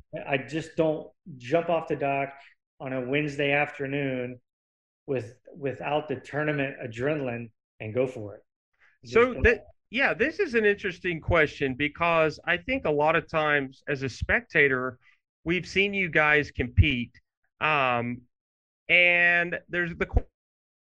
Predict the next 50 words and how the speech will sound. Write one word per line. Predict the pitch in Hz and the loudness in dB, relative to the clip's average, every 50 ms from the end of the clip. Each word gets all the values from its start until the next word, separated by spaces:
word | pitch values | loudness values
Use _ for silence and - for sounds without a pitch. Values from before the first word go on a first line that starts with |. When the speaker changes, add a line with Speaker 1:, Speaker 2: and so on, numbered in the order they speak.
| _ - | _ -16
Speaker 2:
what | - - - 196 233 302 | -4 2 4 6 6 6
does | 427 415 311 - | 4 4 4 4
that | 240 220 196 - | 4 4 4 0
look | 170 180 196 196 - - | -2 -4 -4 -6 -6 -8
like | 175 175 175 175 165 160 151 - 143 | -4 0 2 4 4 2 0 -2 -8
during | 131 160 175 170 165 165 165 160 156 156 - - | -6 -2 0 2 2 2 2 2 0 -2 -2 -4
a | - | -4
training | - - - - 165 165 165 165 165 156 143 131 120 117 | -2 0 0 2 4 4 4 4 2 0 -2 -2 -4 -2
week? | 131 170 170 127 - - _ - - | 0 0 0 -2 -4 -8 _ -8 -4
It | 151 156 - | -4 -4 0
sounds | - 202 233 285 302 269 226 | 2 2 4 4 2 0 0
like | 202 185 170 160 160 - _ _ _ _ _ - - | 0 2 2 2 0 -2 _ _ _ _ _ -14 -6
no, | 147 160 185 208 190 - | -2 0 2 2 2 0
no | - 160 170 190 214 214 | -2 -2 0 2 4 4
rivalry | - 151 160 165 180 220 240 202 190 170 147 135 139 139 131 127 | 4 2 4 4 4 4 2 0 -2 -6 -4 -2 -2 -2 -2 -2
really | 123 139 135 135 135 131 | 0 2 2 2 2 0
there | 123 123 127 127 131 139 | 0 2 2 2 2 2
to | 139 - 143 127 127 120 - | -2 -6 -8 -8 -8 -6 -2
go | 143 135 123 | -2 -2 -2
train | 117 - - 147 135 131 127 123 | -2 -2 2 4 4 4 2 0
with | 120 117 113 - - | -2 -6 -6 -6 -4
Freddie | 127 127 131 135 135 131 123 | 0 0 2 2 0 0 -2
or | 117 113 | -2 -4
Ryan | 113 123 120 127 127 131 131 127 | -4 -2 0 2 4 4 4 2
or | 120 123 | 2 0
anyone | 131 131 127 127 127 123 120 | -2 -2 -4 -4 -2 -2 0
else. | 120 127 135 - - _ - - - _ _ _ - | 0 0 -2 -4 -8 _ -20 -20 -20 _ _ _ -2
Was | - 175 196 180 170 | 0 2 2 4 4
there | 220 214 208 202 - _ _ _ _ _ - | 4 4 4 2 -2 _ _ _ _ _ -8
spots | - - - - - - 240 262 277 277 277 - | -4 -4 -2 -2 -2 -2 0 0 0 0 0 0
along | 254 240 220 202 196 202 214 214 | 0 0 2 2 2 2 0 0
your | 208 190 185 170 | 0 -2 -4 -4
career | - - 165 151 156 160 165 175 185 180 180 | -6 -8 0 4 4 6 6 6 4 4 0
where | 165 156 160 151 151 147 | -2 -2 0 2 2 2
there | 156 156 156 | 2 0 0
was | 156 139 - | -2 -2 -4
like, | 147 139 135 | -4 -4 -2
"No, | 143 156 | -2 -2
I'm | 165 165 160 | -2 -2 -2
not | 165 175 175 175 | -2 -4 -4 -4
gonna | 165 147 135 | -4 -6 -4
show | - - 175 | -2 -2 -2
you | 156 143 135 | 0 0 0
any | 143 165 185 220 220 | 0 2 2 2 2
of | 202 | 2
my | 190 185 180 | 4 2 0
secrets | 170 - - 202 170 - 170 156 - - | 0 -2 -4 -4 -2 0 -2 -2 0 0
that | 170 156 | -2 0
I'm | 147 143 139 135 | 0 0 0 2
doing," | - 170 185 175 151 135 127 127 131 135 | 2 4 4 6 4 4 2 0 -2 -6